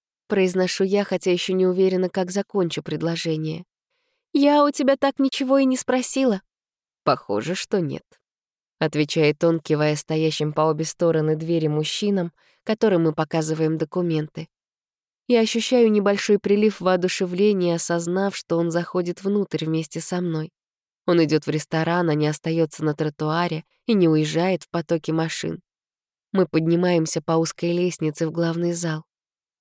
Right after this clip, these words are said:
Он не уходит. Пока.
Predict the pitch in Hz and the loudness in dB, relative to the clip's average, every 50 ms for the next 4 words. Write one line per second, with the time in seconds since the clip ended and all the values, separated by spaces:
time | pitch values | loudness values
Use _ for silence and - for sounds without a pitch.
0 | _ _ 196 185 185 185 190 190 185 190 196 - - 214 190 156 151 147 - - | _ _ 2 2 4 4 4 4 4 4 2 0 2 2 2 2 0 -6 -10 -14
1 | _ _ _ _ _ _ _ _ _ _ _ _ _ - 180 170 - _ - 175 | _ _ _ _ _ _ _ _ _ _ _ _ _ -6 -6 -6 -6 _ -8 -6
2 | 165 160 | -6 -8